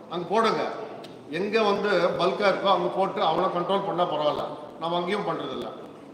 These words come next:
அவன் திருப்பி வந்து விற்கிறதெல்லாம்,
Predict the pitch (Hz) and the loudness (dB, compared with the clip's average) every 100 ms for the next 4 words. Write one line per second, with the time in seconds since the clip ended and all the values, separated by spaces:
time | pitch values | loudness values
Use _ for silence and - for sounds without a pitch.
0 | - - - - - - - 147 180 190 | -20 -20 -20 -20 -20 -20 -10 -2 2 2
1 | 196 185 208 190 190 208 196 147 143 - | 0 -2 0 0 0 -2 -2 -6 -8 -6
2 | 202 190 190 190 180 | -2 0 4 2 2